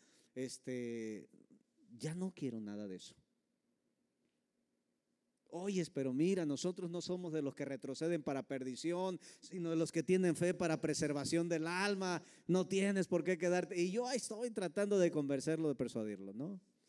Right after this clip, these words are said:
Ya le dije que no. Y finalmente, por la gracia de Dios,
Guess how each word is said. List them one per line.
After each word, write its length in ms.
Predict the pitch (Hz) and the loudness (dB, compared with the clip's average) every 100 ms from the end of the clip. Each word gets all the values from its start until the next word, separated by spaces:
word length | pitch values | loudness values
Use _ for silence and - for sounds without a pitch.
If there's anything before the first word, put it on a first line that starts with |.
| _ _ _ | _ _ _
Ya 100 | 143 | -8
le 120 | 151 160 | -4 -4
dije 260 | 151 151 | -6 -8
que 120 | 143 | -6
no. 200 | 139 160 - _ _ _ _ _ _ _ _ _ _ _ _ _ _ _ | -6 -8 -12 _ _ _ _ _ _ _ _ _ _ _ _ _ _ _
Y 100 | 131 | -12
finalmente, 720 | 131 156 180 196 170 170 151 160 | -8 -8 -8 -10 -10 -12 -12 -14
por 220 | - 123 | -12 -12
la 120 | 120 | -10
gracia 400 | 117 131 135 139 | -8 -8 -6 -2
de 120 | 127 107 | 2 4
Dios, 640 | 107 107 - - - | 4 2 -2 -12 -16